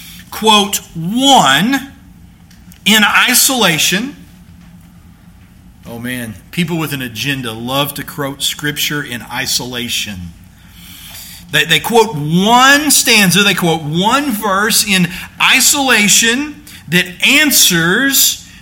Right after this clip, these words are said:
the king's question, "Where will he be born?"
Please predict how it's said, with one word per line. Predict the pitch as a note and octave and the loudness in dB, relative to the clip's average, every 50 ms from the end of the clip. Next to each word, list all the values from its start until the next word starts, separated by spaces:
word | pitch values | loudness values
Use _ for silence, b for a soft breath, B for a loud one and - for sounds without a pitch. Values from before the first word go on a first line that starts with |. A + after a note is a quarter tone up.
| B | B
the | D#3+ F#3 | 0 0
king's | F3+ - - A#3 A#3+ B3 B3 A#3+ - - | 0 2 2 4 4 4 4 4 2 2
question, | - A3+ A#3 G3+ - - - - C3 A2+ F#2 E2+ - - - B B B B B B B - | 2 2 2 2 4 2 2 0 -2 -6 -10 -14 -16 -20 -20 B B B B B B B -4
"Where | D#3 F#3 G#3 A#3+ C4 C4+ C4+ | 0 4 6 6 6 6 6
will | B3+ C4 C4 C4 B3+ | 4 4 4 4 4
he | G#3+ - A3+ A#3 A#3 A#3 | 2 0 -2 -2 -4 -4
be | G#3+ F3 G#3+ A3 A3 A3 A3 G3 F#3 B B B B B - | -2 -2 -2 0 0 0 0 -2 -2 B B B B B -20
born?" | B2 A#2 A#2+ D3 F#3 G3+ G#3 G3 F3 D3 A#2+ G#2+ G2 F2+ - | -20 -6 -2 0 2 4 4 4 2 2 0 -4 -6 -10 -12